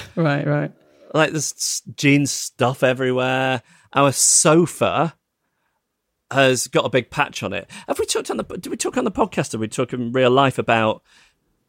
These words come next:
Speaker 2: and this is either something that is happening as I'm getting older or it is because of Sarah, and I think it's because of Sarah,
Speaker 1: Hmm.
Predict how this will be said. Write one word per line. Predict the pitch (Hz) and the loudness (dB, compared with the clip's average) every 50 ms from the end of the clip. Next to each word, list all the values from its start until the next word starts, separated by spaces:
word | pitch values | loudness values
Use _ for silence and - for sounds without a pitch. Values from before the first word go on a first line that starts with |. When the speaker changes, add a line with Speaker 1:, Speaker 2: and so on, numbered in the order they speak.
| _ _ _ _ _ _ - | _ _ _ _ _ _ -2
Speaker 2:
and | 151 156 | 0 2
this | 185 180 - | 2 2 0
is | - 160 - - - _ _ _ _ _ _ _ _ _ _ _ _ _ _ _ _ - | 0 -2 -4 -6 -8 _ _ _ _ _ _ _ _ _ _ _ _ _ _ _ _ 2
either | 175 208 214 214 196 135 127 117 | 4 4 4 4 2 2 0 -2
something | - 139 131 - 139 127 | 0 -2 -2 -2 -2 -2
that | 131 - | -2 -4
is | 120 - | -4 -4
happening | 143 - 120 123 120 | -4 -2 -2 -2 -2
as | 117 110 120 | 0 0 0
I'm | 117 | 0
getting | 110 117 92 113 117 | 0 0 2 2 4
older | 117 117 110 101 101 101 98 | 4 4 4 2 2 2 2
or | 101 104 | 4 2
it | 107 78 | 2 0
is | 107 107 - - - | -4 -8 -10 -10 -6
because | - 131 117 - 123 - - | -4 -4 -2 -2 -4 -4 -4
of | 107 - | -2 0
Sarah, | - - 107 98 98 87 90 | 0 2 2 0 0 -4 -6
and | 95 92 | -6 -4
I | 110 | -4
think | 117 - - - - | -4 -4 -6 -6 -6
it's | - | -6
because | - - 113 - - 104 - | -6 -6 -6 -6 -6 -6 -6
of | 104 101 | -6 -4
Sarah, | - - 107 98 90 80 - - - - - - _ - | -2 -2 -2 -2 -4 -6 -10 -12 -14 -16 -18 -12 _ 2
Speaker 1:
Hmm. | 185 170 147 143 139 | 4 4 4 2 0